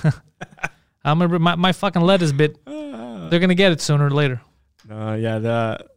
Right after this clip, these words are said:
Speaker 2: there's a lot of stupid fucking idiots going around. But, I mean, now nobody's doing comedy, so we're all just, now we're all just not comedians anymore, you know? I keep, I always say, like, "I used to be a comedian."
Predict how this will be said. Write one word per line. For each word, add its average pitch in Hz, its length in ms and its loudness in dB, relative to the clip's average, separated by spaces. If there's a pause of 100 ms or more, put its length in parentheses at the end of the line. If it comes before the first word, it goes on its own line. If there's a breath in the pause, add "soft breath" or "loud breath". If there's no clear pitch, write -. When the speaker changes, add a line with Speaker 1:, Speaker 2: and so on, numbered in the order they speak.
(140)
Speaker 2:
there's 131 220 -16
a 131 60 -4
lot 101 240 -2
of 98 260 -4 (300)
stupid - 500 -14
fucking 104 320 -12
idiots 101 380 -8
going 107 240 -20
around. 104 340 -8
But, 175 300 -4 (280)
I 151 80 -2
mean, 170 140 -2
now 196 140 -4
nobody's 143 380 -4
doing 107 160 -10
comedy, 104 340 -6
so 123 180 -4
we're 131 140 -6
all 120 160 -8
just, - 320 -14 (320)
now 151 280 -4
we're 147 140 -2
all 151 200 -2
just 117 180 -12
not 110 180 -6
comedians 107 460 -4
anymore, 101 420 -4
you 110 80 -4
know? 113 280 -4
I 135 100 -6
keep, 214 240 -6
I 156 140 -2
always 180 220 -2
say, 151 160 -6
like, 131 160 -6
"I 175 80 -6
used 208 180 -6
to - 40 -18
be 117 60 -4
a 107 40 -8
comedian." 107 480 -6